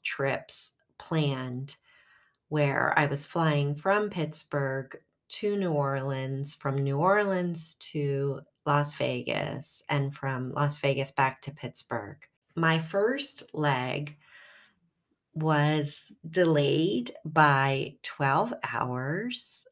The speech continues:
Fortunately, I had my laptop and I had my work cut out for me, and I was able to make that time pass pretty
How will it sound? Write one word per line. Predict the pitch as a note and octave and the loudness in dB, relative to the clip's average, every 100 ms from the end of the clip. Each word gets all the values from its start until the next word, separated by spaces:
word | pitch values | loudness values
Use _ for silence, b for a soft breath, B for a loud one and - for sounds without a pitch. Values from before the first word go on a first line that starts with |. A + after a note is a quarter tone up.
| _ - | _ 0
Fortunately, | C#4 C#4+ C#4+ C4 A3+ - G#3+ G#3 G3 | 2 4 2 0 -2 0 2 4 2
I | - D#3 D#3+ | 4 6 6
had | D#3 D3+ D3 D3 | 4 2 2 0
my | C#3 C#3+ | 0 2
laptop | F3 G3+ G3+ - F#3+ F3 E3+ | 2 2 0 -4 -2 -2 -2
and | C3+ C#3 | -2 -2
I | C#3 | 0
had | C#3 C3+ | 0 -2
my | C3+ | -2
work | B2+ F3 F#3+ | 0 0 0
cut | - E3+ D#3+ | -4 0 2
out | D3+ - | 2 0
for | - E3 | -6 -2
me, | D#3 D3+ D3 D3 C#3 - | -2 0 0 0 -2 -2
and | C#3 B2 B2+ - _ - | -4 -4 -6 -12 _ 2
I | D3+ | 4
was | D3 D3 - | 4 0 0
able | D#3+ D#3+ E3 E3 | 2 2 0 -2
to | D#3+ D3+ | -2 0
make | C#3+ C#3 C#3 C#3+ - B B B B B B - | 0 0 -2 -6 -16 B B B B B B 2
that | D3 D3 - | 4 4 0
time | - D#3 D3 C#3+ C#3 C#3 C#3 D3 - _ _ _ | -6 0 2 2 2 0 -2 -6 -14 _ _ _
pass | - - D3 C3+ C#3+ - | -6 2 4 4 2 -4
pretty | - - F#3 F3+ F#3 F3+ E3+ D#3+ | -8 0 2 4 2 2 0 -2